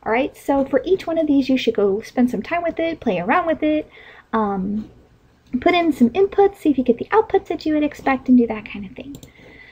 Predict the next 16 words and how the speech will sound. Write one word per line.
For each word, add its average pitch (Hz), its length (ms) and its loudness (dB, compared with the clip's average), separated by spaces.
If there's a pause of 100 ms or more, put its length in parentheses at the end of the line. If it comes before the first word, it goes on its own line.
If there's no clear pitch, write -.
(340)
Um, 214 160 -4
so - 140 -6
I'm 247 100 4
gonna 220 120 0
do 214 120 -8
this - 200 -12
down - 200 -12
here. - 400 -16
So 240 220 -12
I'm 202 180 -12 (380)
gonna 226 140 -6
start - 240 -14
off 190 180 -16
with - 180 -16
some 202 140 -10
discrete 302 480 -4